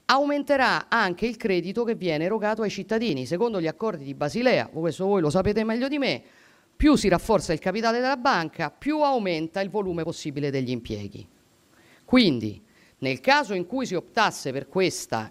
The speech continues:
ipotesi, quindi non versamento immediato della tassazione, ma accantonamento di almeno due e mezzo l'importo della tassazione in una riserva non distribuibile, questo comporterebbe un aumento del credito che viene erogato.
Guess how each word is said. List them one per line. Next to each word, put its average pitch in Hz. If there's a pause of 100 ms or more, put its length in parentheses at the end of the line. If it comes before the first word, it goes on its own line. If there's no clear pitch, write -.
(120)
ipotesi, 127
quindi 139
non 220
versamento 185
immediato 147
della 127
tassazione, 131
ma 151 (480)
accantonamento 165
di 143
almeno 175
due 185
e 185
mezzo 147
l'importo 202
della 165
tassazione 156 (520)
in 185
una 185
riserva 165
non 202
distribuibile, 170 (440)
questo 214
comporterebbe 185
un 208
aumento 175
del 220
credito 165
che 165
viene 139
erogato. 131